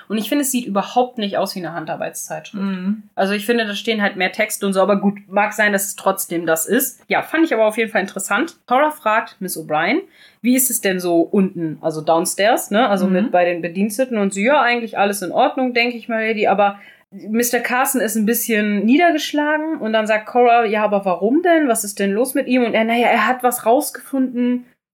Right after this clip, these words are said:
Speaker 1: über eine Person, die er sehr bewundert und das ist halt nicht sehr schön.“ Ich so, „Boah,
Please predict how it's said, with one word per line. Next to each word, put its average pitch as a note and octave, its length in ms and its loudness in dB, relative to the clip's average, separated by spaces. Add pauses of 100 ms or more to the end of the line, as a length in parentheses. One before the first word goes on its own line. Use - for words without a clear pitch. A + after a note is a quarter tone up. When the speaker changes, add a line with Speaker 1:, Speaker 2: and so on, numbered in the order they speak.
Speaker 1:
über A#3+ 200 2
eine B3 180 4
Person, B3 640 -2
die A3+ 160 0
er B3 100 4
sehr A#3+ 220 2
bewundert D4 720 0
und A3+ 240 -2 (180)
das A#3 180 0
ist B3 160 -2
halt A#3+ 160 0
nicht A#3 220 0
sehr A3 120 0
schön.“ G#3+ 320 0
Ich E3 160 -2
so, D3 160 -10
„Boah, - 80 -20